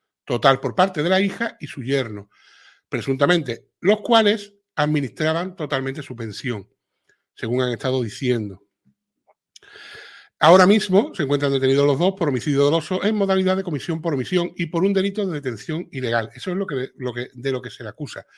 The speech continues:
Y os voy a poner el vídeo de la detención de ambos, que está, ha pasado la Guardia Civil. Eh, lo tengo por aquí.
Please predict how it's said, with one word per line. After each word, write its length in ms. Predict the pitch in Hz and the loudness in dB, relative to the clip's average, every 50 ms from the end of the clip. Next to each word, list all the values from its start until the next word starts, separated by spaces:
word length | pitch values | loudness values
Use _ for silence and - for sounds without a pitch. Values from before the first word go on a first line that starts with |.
| - - - - _ | -20 -20 -20 -16 _
Y 60 | - 123 | -2 0
os 40 | |
voy 80 | 120 165 | 2 2
a 40 | 170 | 4
poner 180 | 202 202 196 | 4 4 4
el 160 | 170 143 131 127 | 4 2 0 0
vídeo 520 | 165 190 185 170 147 139 156 196 - _ _ | 0 0 0 2 2 0 0 -2 -6 _ _
de 160 | - 139 135 | -4 -2 0
la 80 | 127 123 | 0 0
detención 420 | 123 123 123 110 - - 143 135 | 0 -2 -6 -8 -6 -6 -4 -2
de 80 | 135 131 | 0 0
ambos, 400 | 139 160 165 139 139 170 - - | 0 0 0 -2 -4 -4 -6 -10
que 100 | _ _ | _ _
está, 340 | - _ - 139 147 160 - _ _ _ - | -16 _ -6 -4 -4 -6 -8 _ _ _ -18
ha 120 | 101 104 | -16 -14
pasado 320 | - 107 - - 120 113 113 | -14 -14 -12 -10 -8 -8 -6
la 60 | 107 | -6
Guardia 260 | 107 110 110 110 107 | -6 -6 -6 -8 -10
Civil. 380 | - - 131 151 165 175 196 _ _ _ _ _ _ _ _ _ _ _ _ _ _ _ _ _ _ _ _ _ _ _ _ _ | -12 -8 -4 -4 -4 -4 -6 _ _ _ _ _ _ _ _ _ _ _ _ _ _ _ _ _ _ _ _ _ _ _ _ _
Eh, 1300 | - 135 127 123 123 120 120 117 113 113 113 110 113 110 107 107 107 107 123 143 156 165 170 180 190 190 | -2 0 0 2 0 0 -2 -2 -2 -2 -4 -4 -6 -6 -8 -8 -8 -8 -8 -8 -8 -8 -8 -8 -8 -10
lo 1200 | 180 - - _ _ _ _ _ _ _ _ _ _ _ _ _ _ _ _ _ _ _ _ _ | -10 -14 -20 _ _ _ _ _ _ _ _ _ _ _ _ _ _ _ _ _ _ _ _ _
tengo 180 | - 117 110 107 | -18 -16 -16 -12
por 120 | 113 107 | -12 -12
aquí. 500 | 101 98 _ - 151 156 165 175 180 180 | -12 -12 _ -8 -6 -4 -4 -4 -6 -8